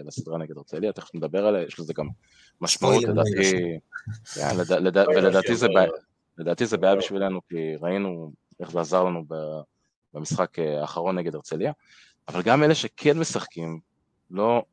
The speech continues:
Speaker 1: לא באמת תרמו מספיק. קבלו את הנתון הבא, ארבעה שחקנים בלבד במכבי עם ממוצע דו-ספרתי של מדד בסדרה הזאת נגד הפועל. ג'ון די בלייזר וננלי ביחד נתנו פחות נקודות מדד בממוצע מסקוטי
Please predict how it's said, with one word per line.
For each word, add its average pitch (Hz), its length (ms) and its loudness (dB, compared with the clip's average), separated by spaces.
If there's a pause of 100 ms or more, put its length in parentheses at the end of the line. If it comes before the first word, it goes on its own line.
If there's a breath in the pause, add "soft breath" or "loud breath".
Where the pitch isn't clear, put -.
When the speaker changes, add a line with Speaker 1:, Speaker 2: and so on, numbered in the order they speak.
Speaker 1:
לא 104 80 -4
באמת 131 240 0
תרמו 135 220 0
מספיק. 127 340 -6 (200)
קבלו 98 220 -8
את - 80 -6
הנתון 120 320 -2
הבא, 117 240 -2 (140)
ארבעה 85 380 2
שחקנים 123 460 -2 (100)
בלבד 110 460 6
במכבי 90 600 -2
עם 85 120 -16
ממוצע 82 400 -4
דו-ספרתי 98 560 -12
של 90 140 -8
מדד 80 320 0 (380)
בסדרה 87 360 -2
הזאת 87 200 -4
נגד 82 180 -6
הפועל. 80 340 -10 (840)
ג'ון 120 240 0
די 127 100 -2
בלייזר 110 480 4
וננלי 107 500 2 (120)
ביחד 104 500 4 (340)
נתנו - 240 -16
פחות 127 280 -6
נקודות 110 380 -8
מדד 101 300 -2
בממוצע 92 440 -6
מסקוטי 98 580 -6